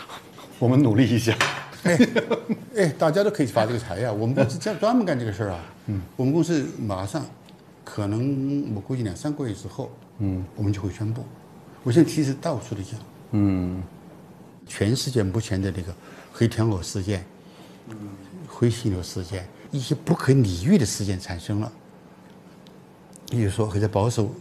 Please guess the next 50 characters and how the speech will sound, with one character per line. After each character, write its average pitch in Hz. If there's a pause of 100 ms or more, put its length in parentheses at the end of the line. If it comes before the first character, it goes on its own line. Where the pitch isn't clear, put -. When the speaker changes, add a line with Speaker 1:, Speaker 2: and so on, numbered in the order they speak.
Speaker 2:
保 107
守 110
主 95
义， 98 (500)
或 104
者 104
是 95
那 92
个 90
民 98
粹 117
主 98
义 101
Speaker 1:
嗯。 113 (160)
Speaker 2:
抬 -
头， 92 (240)
全 -
世 127
界 117 (180)
不 92
能 95
解 98
决 95 (140)
问 107
题 -
了。 139
为 160
什 110
么 110
呢？ 131 (680)
全 156
世 -
界 156
三 185
百 139
年 101
来 101
形 117
成 113
的 95
秩 -
序， 113 (920)
根 196
本 160
上 101
受 101
到 92
冲 113
击 110
了。 101